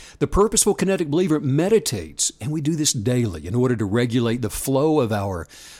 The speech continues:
of our journey through the natural while perfecting our subjective beliefs. Subjective beliefs are formulated and they are idealized by endeavoring to rewild ourselves from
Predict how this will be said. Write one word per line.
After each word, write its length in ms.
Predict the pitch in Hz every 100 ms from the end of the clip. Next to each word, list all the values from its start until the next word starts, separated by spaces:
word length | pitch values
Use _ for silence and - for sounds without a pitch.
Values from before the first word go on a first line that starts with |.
| -
of 100 | 123
our 220 | 113 110
journey 500 | 107 95 127 147 160
through 220 | 147 147 113
the 100 | 107
natural 800 | 107 120 131 - 98 80 73 -
while 260 | 101 90
perfecting 680 | - 110 - - 127 - 131
our 180 | 123 120
subjective 600 | 123 135 107 143 - 139
beliefs. 480 | 143 165 160 95 - - - -
Subjective 800 | - - 156 120 180 226 - 196
beliefs 720 | 190 151 110 101 104 - - _ _ _ - - _ _ _ _ _ -
are 200 | 143 135
formulated 1040 | - - 190 196 170 107 85 78 76 69 - - -
and 640 | 131 123 117 110 110 104 - _ _ - - - - -
they 220 | 120 143
are 180 | 135 135
idealized 1080 | 120 123 113 160 202 135 82 71 73 - - - - - -
by 180 | 117 117
endeavoring 520 | 117 113 139 147 143
to 140 | 117
rewild 800 | 131 120 151 139 123 131 143 139
ourselves 560 | 107 90 - 92 73 -
from 280 | 113 101